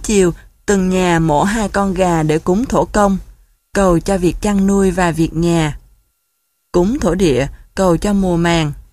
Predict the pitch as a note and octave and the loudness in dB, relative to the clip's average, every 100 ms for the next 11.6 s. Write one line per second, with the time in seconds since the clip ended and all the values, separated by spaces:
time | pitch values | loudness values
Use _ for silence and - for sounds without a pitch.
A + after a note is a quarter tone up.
0 | _ _ _ _ _ _ _ _ _ F3+ | _ _ _ _ _ _ _ _ _ -2
1 | F3+ G#3 - E3+ F3 G#3 G3 F#3 E3 D3+ | 0 0 -2 -4 -2 -2 0 0 -2 -4
2 | F#3+ F#3+ F#3 F3+ E3 C#3+ - _ - E3+ | -4 -2 -2 -2 -2 -4 -8 _ -4 0
3 | F#3+ B3+ E3+ F#3 D#3+ A#2+ B2+ E3 C#3+ E3 | 0 0 -2 0 0 0 0 -4 -4 -4
4 | D#3 C#3+ B2 C3 C#3+ - _ _ _ _ | -2 -2 -2 -4 -8 -14 _ _ _ _
5 | _ _ _ _ _ _ _ _ _ _ | _ _ _ _ _ _ _ _ _ _
6 | _ _ _ _ _ _ _ _ _ _ | _ _ _ _ _ _ _ _ _ _
7 | - A3 A3 G3+ A3 C#4 - D#3 C3+ D3 | 0 2 4 2 0 -2 -2 0 2 2
8 | C#3 G#2+ B3+ - - G3+ - D#3 F#3 F3 | 2 2 -2 -4 -4 -2 -2 -2 0 0
9 | - G3+ G3+ G3 F3+ E3 F3+ E3 D3+ - | -2 -2 0 0 -2 0 0 0 -2 -8
10 | _ _ - F#3+ F#3 F3+ G3 G3+ G3+ G3+ | _ _ -6 0 2 2 2 2 2 0
11 | G3 F#3 B3 G3 F#3+ | 0 -2 -2 0 0